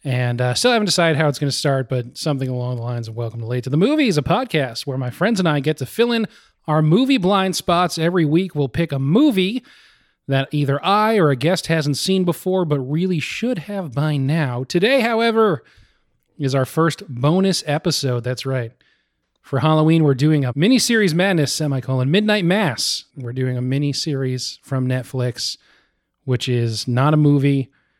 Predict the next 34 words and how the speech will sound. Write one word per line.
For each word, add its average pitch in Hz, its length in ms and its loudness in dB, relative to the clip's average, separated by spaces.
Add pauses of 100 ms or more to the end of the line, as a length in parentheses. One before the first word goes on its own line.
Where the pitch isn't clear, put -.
(580)
but 135 180 2
it 127 120 2
is 151 100 4
something 143 380 2
that 127 140 2
until 131 260 -2
recently 131 480 0
none 123 160 2
of 123 100 0
us 120 140 -2
had 113 100 -8
seen 143 220 2
before 110 360 -6
because 113 280 -8
it 113 80 -6
only 113 180 -6
just 107 160 -10
came 120 160 -6
out 113 140 -2
at 101 60 -12
the 120 100 -4
end 110 80 -6
of 104 60 -8
September. 208 560 0 (1120)
Um, 135 520 2
we're 139 120 2
doing 165 240 2
this 151 140 4
because, 127 440 0
I 147 80 0
don't 190 80 -2
know, 139 60 0
it's 147 120 -4
spooky, 165 460 -2